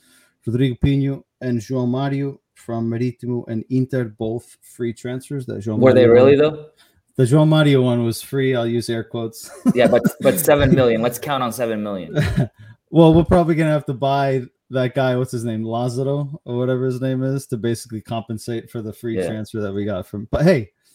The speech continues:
Speaker 1: it was free on the papers, so that's all that
Speaker 2: It's free.
Speaker 1: matters,
Speaker 2: No,
Speaker 1: right?
Speaker 2: no, but it's the, the offer was seven million, and they
Speaker 1: Yeah.
Speaker 2: accepted. So seven million is what I'm counting if he get lost
Speaker 1: Okay.
Speaker 2: in that deal.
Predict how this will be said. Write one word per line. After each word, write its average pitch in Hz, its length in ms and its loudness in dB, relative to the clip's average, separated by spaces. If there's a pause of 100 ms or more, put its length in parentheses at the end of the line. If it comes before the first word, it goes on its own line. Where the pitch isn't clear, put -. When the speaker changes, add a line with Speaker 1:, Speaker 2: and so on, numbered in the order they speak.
(500)
Speaker 1:
it 143 60 0
was 139 180 0
free 107 440 -6
on 120 100 -4
the 117 80 -6
papers, 147 480 -2
so 123 120 -2
that's 120 200 -4
all 123 120 -2
that 131 100 4
Speaker 2:
It's - 80 -8
free. 147 140 2
Speaker 1:
matters, 127 100 2
Speaker 2:
No, 131 140 6
Speaker 1:
right? 127 60 6
Speaker 2:
no, 131 160 4
but 123 240 2
it's 131 220 2
the, 117 320 0
the 135 160 4
offer 143 300 2
was 120 200 0
seven 120 300 0
million, 107 360 -2
and 180 80 -8
they 160 280 6
Speaker 1:
Yeah. 104 200 0
Speaker 2:
accepted. - 360 -4
So 135 140 2
seven 175 320 2
million 165 160 6
is 127 80 2
what 135 100 4
I'm - 140 0
counting 127 300 -2
if 113 100 -6
he 120 60 -2
get 107 160 -2
lost 110 180 0
Speaker 1:
Okay. 113 80 -6
Speaker 2:
in 101 60 -6
that 92 160 -6
deal. 82 180 -4